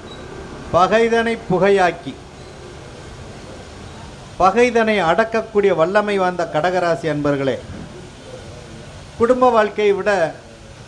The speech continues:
பொது வாழ்க்கையிலே நீ வேறு ஒரு பெரிய துருவ நட்சத்திரம். உங்களுக்கு துணிவே துணை என்று சொல்லக்கூடிய மந்திரம்தான்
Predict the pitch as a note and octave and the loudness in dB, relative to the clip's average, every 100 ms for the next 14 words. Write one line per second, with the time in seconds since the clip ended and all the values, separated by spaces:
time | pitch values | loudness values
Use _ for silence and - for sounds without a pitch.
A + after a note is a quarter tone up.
0 | G3 A3 B3 A3+ G3+ G3+ G3+ G3+ G3+ F3+ | 4 6 6 6 4 4 4 6 4 2
1 | F#3 F#3 E3 D#3+ D3 F3+ A3 A3+ D#3 G3 | 0 2 2 0 0 2 4 2 4 4
2 | A3+ G3+ D#3+ E3+ D3 C3+ A#2 - - - | 4 0 -2 -4 -2 -2 -4 -8 -16 -16
3 | - - - - - - - - - - | -16 -16 -16 -16 -14 -14 -16 -16 -16 -16
4 | - - - - - - D#3 G3+ A3 G#3+ | -16 -16 -16 -14 -14 -6 -2 2 2 2
5 | A3 A#3+ A3+ - - - - - - - | 2 2 2 -4 -12 -14 -14 -16 -16 -8
6 | - A3+ B3+ B3 B3 A#3+ G#3 G#3 A3 G#3 | 0 2 4 8 10 10 4 2 2 2
7 | F#3+ F#3+ G3 F#3+ F#3 F#3+ F#3 F3+ D#3+ C3 | 2 2 2 2 0 0 0 0 0 -2
8 | - - - - - B2 D3 G3 G#3+ G#3+ | -8 -16 -18 -18 -18 -6 -4 -2 0 0
9 | F#3+ G3 A3 | 2 2 2